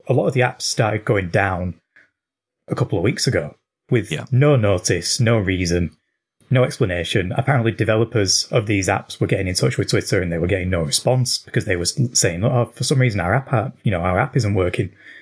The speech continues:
Speaker 1: The A P I calls are, are failing. You know, why is this happening?" And they were getting nothing. And then Twitter, I think this is the official Twitter developer account. It's hard to tell now with everyone being verified.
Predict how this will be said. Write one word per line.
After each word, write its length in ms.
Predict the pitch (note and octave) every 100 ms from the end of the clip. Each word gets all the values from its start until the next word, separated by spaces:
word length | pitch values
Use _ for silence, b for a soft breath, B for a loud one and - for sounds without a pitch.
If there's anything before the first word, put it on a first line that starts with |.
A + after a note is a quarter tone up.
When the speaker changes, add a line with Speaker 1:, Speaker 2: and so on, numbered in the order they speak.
| B _ -
Speaker 1:
The 120 | G2+
A 80 | G2+
P 140 | A#2
I 140 | F#2+ B2+
calls 380 | - F2 E2+
are, 180 | F2 E2 -
are 60 |
failing. 420 | - G2 D#2+ D2 - _ _ b b b _
You 60 | A2+
know, 80 | E2+
why 140 | F#2
is 80 | F2+
this 120 | -
happening?" 400 | B2+ B2 - D2+ _ _ b b _ -
And 100 | C3+
they 40 | C#3+
were 80 | D3+
getting 260 | E3 B2
nothing. 360 | D#3+ F3 F#2+ A#2
And 140 | A#2+
then 140 | A2+ A#2
Twitter, 640 | - F#3 - E3+ B2 - _ _ _ _ _ _ -
I 80 | C#3
think 480 | - C4+ G#3 -
this 180 | - B2
is 100 | A#2
the 100 | G2+
official 400 | F#2+ G#2 - F2
Twitter 540 | - - G#2 G#2+ E2 - _ _ -
developer 440 | A#2 G2 F2 - E2+
account. 340 | - E2 F2+
It's 120 | B2
hard 160 | D3 C#3
to 80 | B2+
tell 180 | A2 A2+
now 160 | D#2+
with 120 | E2+
everyone 320 | F#2 A2 F2 E2+
being 160 | F2+
verified. 520 | F2 F2+ F2 - -